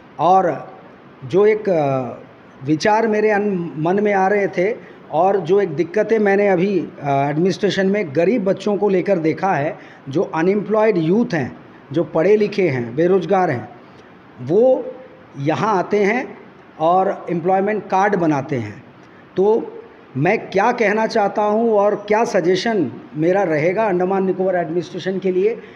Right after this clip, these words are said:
और क्या दिक्कतें आ रही हैं और क्या गलतियाँ हो रही है इस वक्त और harassment हो रहा है जो बेरोज़गार युवाओं के साथ, वो मैं आपको बताऊंगा। लेकिन उससे पहले मैं जानकारी लेना चाहता हूं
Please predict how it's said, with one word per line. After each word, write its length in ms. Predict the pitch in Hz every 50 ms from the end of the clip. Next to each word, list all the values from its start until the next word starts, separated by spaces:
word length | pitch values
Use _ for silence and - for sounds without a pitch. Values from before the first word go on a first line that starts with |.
| - - - - -
और 240 | 147 160 185 190 185
क्या 260 | 185 - 208 202 208
दिक्कतें 500 | 180 160 180 180 - 214 214 214 240 233
आ 120 | 214 196 190
रही 220 | 202 196 196 180
हैं 280 | 151 139 120 113 - -
और 140 | 151 160
क्या 240 | 160 - 175 180 202
गलतियाँ 520 | 196 175 175 160 - - 196 208 214 208 165
हो 200 | 113 139 175 214
रही 220 | 214 214 214 175
है 120 | 165 156
इस 100 | 139 123
वक्त 240 | 131 151 185 202 - - - - - - - 139
और 120 | 160 175
harassment 720 | 160 107 135 156 180 208 208 - - 220 233 247 247 240 - - - - - - - - - - - - - - - - -
हो 140 | 170 208 233
रहा 280 | 226 220 220 220 220
है 260 | 202 202 226 240 247
जो 380 | 220 170 185 214 220 226 226 196
बेरोज़गार 680 | 151 139 156 175 180 202 214 214 185 175 214 220 226 196
युवाओं 400 | 175 165 156 170 180 196 226 -
के 140 | - 220
साथ, 320 | 175 - - 143 151 185 208 - - - - - - - - - -
वो 160 | 156 190 240
मैं 160 | 254 233 233 214
आपको 300 | 202 196 190 - 214 180
बताऊंगा। 480 | 170 160 160 185 175 190 214 220 262
लेकिन 260 | 254 220 202 233 240
उससे 260 | 208 170 - - 277 269
पहले 360 | 269 220 185 180 202 240 247
मैं 300 | 220 208 208 220 220 160
जानकारी 640 | 156 156 156 165 175 165 208 202 214 240 233 240 - - 160
लेना 280 | 156 156 170 190 202 185
चाहता 360 | 196 196 170 151 131 165 151
हूं 340 | 147 143 151 180 233 294